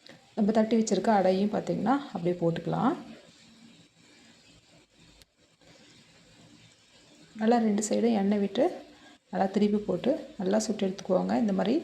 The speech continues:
நடுவில் வந்துட்டு இந்த மாதிரி அங்கங்கே கொஞ்சம் கொஞ்சமா ஹோல் போட்டுக்கோங்க. மேலாப்புல எண்ணெய் விட்டுக்கோங்க, அப்போ நல்லா வந்து மொறு மொறுன்னு வரும். ரொம்ப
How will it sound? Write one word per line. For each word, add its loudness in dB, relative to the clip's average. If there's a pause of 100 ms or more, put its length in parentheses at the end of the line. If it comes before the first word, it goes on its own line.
(480)
நடுவில் 2
வந்துட்டு 0
இந்த 2
மாதிரி 0
அங்கங்கே -2
கொஞ்சம் -4
கொஞ்சமா -2 (240)
ஹோல் 4
போட்டுக்கோங்க. -4 (2500)
மேலாப்புல 2
எண்ணெய் -2
விட்டுக்கோங்க, -4
அப்போ -2
நல்லா 0
வந்து 0 (180)
மொறு 0
மொறுன்னு 0
வரும். 0 (3250)
ரொம்ப 4